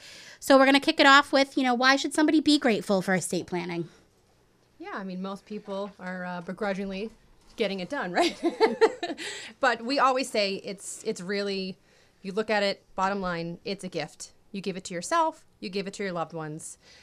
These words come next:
Speaker 2: It's ensuring that your wishes are known, honored,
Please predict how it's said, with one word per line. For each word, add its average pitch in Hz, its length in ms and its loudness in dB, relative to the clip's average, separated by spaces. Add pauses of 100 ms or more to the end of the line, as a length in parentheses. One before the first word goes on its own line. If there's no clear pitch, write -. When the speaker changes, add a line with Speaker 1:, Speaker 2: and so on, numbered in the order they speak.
(220)
Speaker 2:
It's 190 240 -6
ensuring 196 380 -4
that 190 100 -6
your 185 100 -8
wishes 185 680 -10
are 170 80 -6
known, 277 480 -6 (340)
honored, 269 520 0